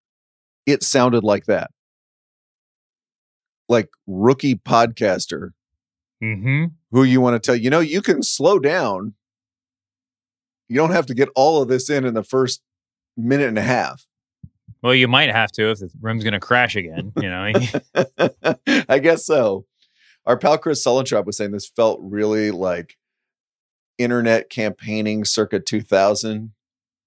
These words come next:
Speaker 2: Yeah.
Speaker 1: When everyone would be like, "Bill Clinton sent an email."
Speaker 2: <laughs>
Speaker 1: That was a big deal.
Speaker 2: Yeah.
Speaker 1: But if you listen to it,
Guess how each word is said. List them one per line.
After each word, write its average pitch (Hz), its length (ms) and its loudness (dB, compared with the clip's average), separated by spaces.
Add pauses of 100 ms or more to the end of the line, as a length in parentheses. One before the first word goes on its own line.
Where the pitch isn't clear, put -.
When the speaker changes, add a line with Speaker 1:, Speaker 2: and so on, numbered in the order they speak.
(440)
Speaker 2:
Yeah. 87 200 -4 (320)
Speaker 1:
When 110 120 -2
everyone 107 200 0
would 101 80 -2
be 104 100 -2
like, 98 280 -2
"Bill 113 240 2
Clinton 113 420 -4
sent 113 400 -2
an 104 220 -4
email." 120 680 0 (920)
Speaker 2:
<laughs> 123 60 -8 (840)
Speaker 1:
That 104 160 -4
was 107 140 -4
a 113 60 0
big 107 260 0
deal. 117 460 2 (560)
Speaker 2:
Yeah. 95 220 -4 (420)
Speaker 1:
But 139 140 4
if 139 100 -2
you 147 120 0
listen 175 340 0
to 131 200 0
it, 110 200 0